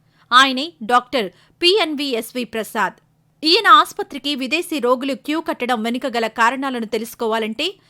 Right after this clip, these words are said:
ముందు డాక్టర్ ప్రసాద్ గురించి తెలుసుకోవాల్సిందే. ఖమ్మం నగరంలో ఓ సాధారణ ఆర్థోపెడిక్ డాక్టర్గానే పంతొమ్మిది వందల తొంభైలో డాక్టర్ ప్రసాద్ సృజన్ ఆర్థోపెడిక్ ఆసుపత్రిని ప్రారంభించారు.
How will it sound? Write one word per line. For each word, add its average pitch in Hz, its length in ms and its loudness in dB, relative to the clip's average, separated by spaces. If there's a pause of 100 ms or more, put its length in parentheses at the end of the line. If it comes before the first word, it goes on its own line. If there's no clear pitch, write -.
(160)
ముందు 349 280 2
డాక్టర్ 254 380 0
ప్రసాద్ 233 460 -4
గురించి 220 320 -4
తెలుసుకోవాల్సిందే. 208 960 -6 (1700)
ఖమ్మం 415 340 2
నగరంలో 269 580 2
ఓ 254 120 2
సాధారణ 285 640 4 (120)
ఆర్థోపెడిక్ 262 640 4
డాక్టర్గానే 233 760 -2 (320)
పంతొమ్మిది 392 360 0
వందల 247 240 -4
తొంభైలో 247 600 -2
డాక్టర్ 277 460 -2
ప్రసాద్ 226 520 2 (300)
సృజన్ 370 400 -2 (120)
ఆర్థోపెడిక్ 254 680 2
ఆసుపత్రిని 233 600 -2
ప్రారంభించారు. 214 720 -4